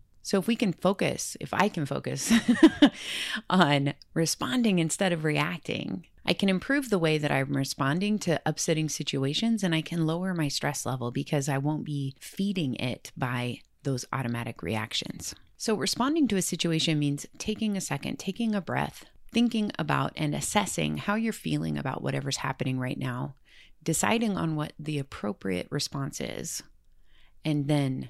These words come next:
taking action, then saying what you're trying to say or taking an action in response to that trigger. This is in contrast to reacting, which is like being on autopilot. You're not thinking, you're not taking a second, you're just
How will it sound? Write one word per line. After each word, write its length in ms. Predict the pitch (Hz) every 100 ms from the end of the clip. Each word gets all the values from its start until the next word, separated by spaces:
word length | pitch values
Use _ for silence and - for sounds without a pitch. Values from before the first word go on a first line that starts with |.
| -
taking 380 | - 135 127 135 -
action, 420 | - - 135 139
then 260 | 151 151
saying 380 | 139 - 135 135
what 160 | 131 -
you're 140 | 131
trying 340 | - - 127 127
to 80 |
say 240 | 135 131 127
or 120 | 120
taking 440 | - 143 147 127
an 60 | 120
action 500 | 120 - 139 113 - - - -
in 160 | - 139
response 480 | 123 - 123 120 -
to 160 | 127
that 300 | 117 110 - -
trigger. 300 | - 107 - - - - - -
This 140 | 165
is 140 | 175 151
in 100 | 135
contrast 580 | 151 143 143 127 - -
to 180 | 131 123
reacting, 560 | 170 240 - 160 143
which 160 | 139 147
is 120 | 143
like 200 | 143 139
being 200 | 139 135
on 140 | 127
autopilot. 640 | 127 131 127 120 95 82 -
You're 140 | 135
not 220 | 135 - -
thinking, 480 | - 117 - - 78
you're 100 | 147
not 200 | 170 -
taking 400 | 156 143 143 135
a 40 |
second, 440 | - 135 139 135
you're 120 | 143 135
just 280 | 131 -